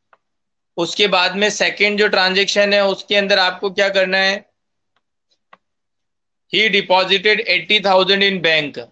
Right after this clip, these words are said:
तो bank में से आप कम कर दोगे, ठीक, मतलब cash में से आप कम कर दोगे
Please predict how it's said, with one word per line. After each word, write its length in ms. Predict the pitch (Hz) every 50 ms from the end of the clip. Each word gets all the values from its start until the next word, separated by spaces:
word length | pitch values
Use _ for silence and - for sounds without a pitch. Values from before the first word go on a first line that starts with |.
| _ _ _ _ _ _ _ -
तो 80 | 170
bank 400 | 165 165 170 170 170 180 185 180
में 160 | 190 196 208 208
से 160 | 202 214 214
आप 260 | 196 196 202 202 -
कम 200 | - 190 196 208
कर 200 | 190 202 196 190
दोगे, 400 | 175 196 202 190 190 208 208 208 _ _ _ _ _ _ _ _ _ _ _ _ _ _ _ _ _ _ _ _ _ _ _ _ _ _ _ _ _ -
ठीक, 200 | - 170 185 175
मतलब 400 | 175 180 185 185 160 131 - - _ _
cash 300 | - 170 175 185 - -
में 120 | 190 202 208
से 140 | 196 214 208
आप 180 | 196 196 190 -
कम 180 | 202 196 208 190
कर 180 | 202 196 190
दोगे 380 | 180 196 196 185 202 208 208